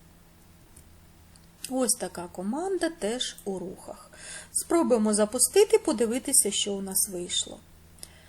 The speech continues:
Наш краб рухається, але він повертається догори ногами. Для того, щоб цього не відбувалося,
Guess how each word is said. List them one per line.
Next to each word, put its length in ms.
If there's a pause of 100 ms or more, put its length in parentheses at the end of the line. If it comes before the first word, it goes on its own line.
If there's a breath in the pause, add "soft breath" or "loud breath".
(640 loud breath)
Наш 300
краб 400 (120)
рухається, 920 (480 loud breath)
але 480
він 220
повертається 1400
догори 480
ногами. 500 (600 loud breath)
Для 100
того, 280
щоб 220
цього 420
не 240
відбувалося, 880